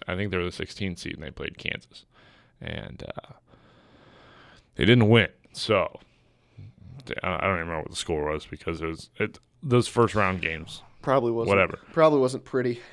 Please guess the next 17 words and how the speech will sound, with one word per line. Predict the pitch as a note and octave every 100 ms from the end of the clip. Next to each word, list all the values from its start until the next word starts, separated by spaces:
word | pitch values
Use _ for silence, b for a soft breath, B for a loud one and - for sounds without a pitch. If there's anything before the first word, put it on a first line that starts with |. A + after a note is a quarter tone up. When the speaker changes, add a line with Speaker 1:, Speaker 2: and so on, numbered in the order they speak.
| C#3+
Speaker 1:
But | D3+
then | D3 F3 D#3+ - -
Campbell's | C#3 D#3+ C3+ A2 E2+
the | G2
same | A#2 G2+ F#2
way. | F#2+ E2
Like, | E2+ F2 -
I | G2+
had, | G#2+ F#2+
I, | F2+ F#2 F2+ - _ - _ -
not | - C#3 D3+
that | B2
I |
didn't | A#2 A#2
know | G#2+ G2+
Campbell | G#2 G2 F2
existed, | E2 F2+ F#2 - -